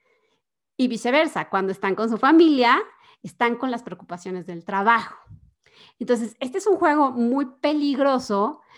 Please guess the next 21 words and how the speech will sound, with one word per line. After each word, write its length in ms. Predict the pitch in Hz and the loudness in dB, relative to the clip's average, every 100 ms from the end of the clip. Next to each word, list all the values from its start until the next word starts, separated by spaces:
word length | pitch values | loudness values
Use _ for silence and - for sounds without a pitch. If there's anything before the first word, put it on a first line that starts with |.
| - _ | -20 _
porque, 720 | 220 220 220 220 208 208 208 | -6 -4 -2 0 0 0 -2
eh, 600 | 220 214 214 208 208 - _ _ - | -2 -2 0 -2 -4 -10 _ _ -4
te 140 | 226 | 0
hace 440 | 233 254 262 254 | 2 2 0 -2
que 120 | 254 226 | -2 -2
ni 140 | 220 | -2
siquiera 340 | 226 - 254 | -6 -4 -2
estés 260 | 269 262 226 | -2 -6 -10
presente 760 | - 247 233 208 190 220 - _ | -10 -8 -4 -4 -4 -8 -8 _
en 220 | 214 202 | -2 -2
ni 160 | 202 214 | -4 -4
uno 240 | 233 285 | -4 -4
ni 160 | 370 170 | -6 -6
en 140 | 180 | -4
otro 280 | 180 180 202 | -6 -8 -10
y 100 | 220 | -10
te 140 | - 202 | -8 -6
hace 320 | 196 202 202 | -6 -8 -10
muy 600 | 220 208 226 233 247 247 | -6 -2 0 0 0 -2
poco 360 | 254 208 196 202 | -4 -8 -6 -8
efectivo. 640 | 196 170 _ 185 147 - | -10 -14 _ -14 -14 -16